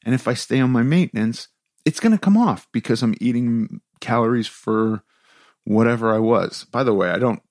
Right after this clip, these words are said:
really pay attention to a fluctuation of a pound or two or even three when I'm doing maintenance. So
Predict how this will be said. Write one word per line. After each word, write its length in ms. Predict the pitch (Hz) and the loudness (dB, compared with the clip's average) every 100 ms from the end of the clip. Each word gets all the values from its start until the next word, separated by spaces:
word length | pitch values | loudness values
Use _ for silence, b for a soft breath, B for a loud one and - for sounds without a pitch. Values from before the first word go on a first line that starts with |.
| _ - | _ -8
really 380 | 113 113 110 101 | -2 2 2 2
pay 220 | 95 98 | -4 -6
attention 420 | 90 98 95 - | -6 -8 -10 -12
to 140 | 101 | -14
a 20 | 85 | -14
fluctuation 720 | - 98 - - 87 - 90 | -10 -12 -10 -10 -8 -8 -10
of 80 | |
a 80 | 85 | -12
pound 340 | - - 90 95 | -12 -12 -10 -10
or 80 | |
two 280 | 90 - - 98 | -10 -10 -10 -8
or 140 | - | -10
even 240 | - 104 101 | -8 -8 -8
three 400 | - 95 - - b b b | -10 -10 -10 -14 b b b
when 160 | - 95 | -6 -2
I'm 120 | 92 | -2
doing 280 | 90 90 92 | -2 -4 -4
maintenance. 400 | 87 - 90 - | -6 -8 -14 -8
So 260 | - 101 | -4 -2